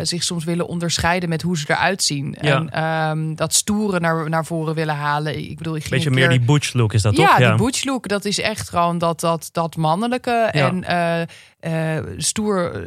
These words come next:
Speaker 1: stoer lopen, er stoer uitzien. Ehm,
Speaker 2: Maar dat is heel erg een look. Uit, vertaalt zich dan, dan ook in bed,
Speaker 1: Nee,
Speaker 2: dat diegene in
Speaker 1: dat
Speaker 2: bed dan ook, eh, per se dominanter is?
Speaker 1: Nee, daar, ik, dat, dat, maar goed, dat, dat straal je dan dus uit.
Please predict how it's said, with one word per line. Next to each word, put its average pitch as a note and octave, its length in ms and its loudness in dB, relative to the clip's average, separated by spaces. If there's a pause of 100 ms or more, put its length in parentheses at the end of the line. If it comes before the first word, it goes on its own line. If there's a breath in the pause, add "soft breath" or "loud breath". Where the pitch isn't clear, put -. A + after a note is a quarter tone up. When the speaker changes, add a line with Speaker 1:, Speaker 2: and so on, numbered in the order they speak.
Speaker 1:
stoer G#3+ 300 0
lopen, G3+ 400 2 (320)
er E3+ 100 -2
stoer G#3+ 280 0
uitzien. F#3 680 0 (400 loud breath)
Ehm, F3 640 -2
Speaker 2:
Maar C3 80 4
dat D#3 100 4
is - 60 2
heel D3 100 6
erg D3 100 4
een C3 120 4
look. C#3 240 2
Uit, D3 320 0
vertaalt D3 400 2
zich D#3+ 100 0
dan, C#3 160 2
dan C3+ 240 2
ook - 200 2
in C3+ 240 2
bed, B2+ 140 4
Speaker 1:
Nee, E4 100 4
Speaker 2:
dat D4+ 100 4
diegene C#3 380 2
in C#3 60 -2
Speaker 1:
dat C3 140 4
Speaker 2:
bed C#3+ 180 4
dan C3+ 160 2
ook, D3 200 2
eh, C#3+ 320 -6
per C#3+ 160 4
se C3 180 0
dominanter C3+ 580 2
is? F3+ 140 -4
Speaker 1:
Nee, B3+ 180 2
daar, B3 160 0
ik, G#3+ 280 -4
dat, C#4 280 2
dat, A3 240 2
maar A#3+ 200 2
goed, B3+ 200 -4
dat, C4+ 180 -2
dat B3+ 180 0
straal D4+ 420 4
je B3+ 100 2
dan G#3 180 4
dus F#3 220 0
uit. A3+ 520 0